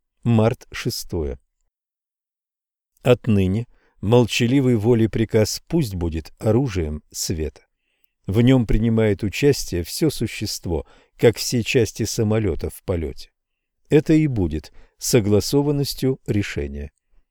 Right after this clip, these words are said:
Сильна равнодействующее решение согласованного.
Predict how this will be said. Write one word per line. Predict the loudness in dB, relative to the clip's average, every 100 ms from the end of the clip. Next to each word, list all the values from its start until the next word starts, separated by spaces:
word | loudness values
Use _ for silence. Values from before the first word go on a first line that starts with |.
| _ _ _
Сильна | -4 2 4 4 4
равнодействующее | 4 2 0 0 -2 -2 -4 -4 -4 -4 -4 -6 _ _
решение | 0 0 0 0 0 -6
согласованного. | -6 -6 -4 -6 -4 -6 -8 -10